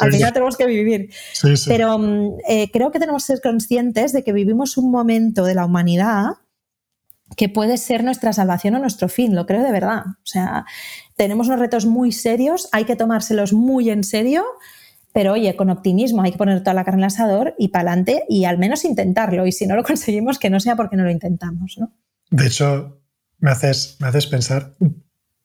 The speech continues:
Speaker 2: un poco en, en un par de cosas. La primera, que a todos aquellos que alguna vez hayan querido ser superhéroes, cámbiale el nombre del villano por Doctor Cambio Climático y ponte a hacer algo, por favor,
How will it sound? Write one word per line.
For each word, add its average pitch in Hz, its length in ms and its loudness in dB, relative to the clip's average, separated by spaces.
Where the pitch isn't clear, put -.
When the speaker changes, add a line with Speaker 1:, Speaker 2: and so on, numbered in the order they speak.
Speaker 2:
un 196 160 6
poco 185 260 0
en, 160 140 -2
en 156 120 -4
un 165 100 -2
par 165 160 0
de 143 100 -2
cosas. 123 320 -4
La 147 160 0
primera, 160 400 2
que 170 80 -4
a 139 60 -4
todos 175 260 0
aquellos 156 400 0
que 156 80 -2
alguna 143 300 2
vez 147 160 0
hayan 151 180 2
querido 143 320 0
ser 139 200 0
superhéroes, 156 840 0
cámbiale 175 400 2
el 170 120 2
nombre 170 240 2
del 156 160 2
villano 147 520 0
por 151 220 0
Doctor 147 340 0
Cambio 160 300 0
Climático 160 720 0
y 160 120 2
ponte 160 260 2
a - 20 2
hacer 160 220 0
algo, 190 440 0
por 143 140 -2
favor, 131 460 -4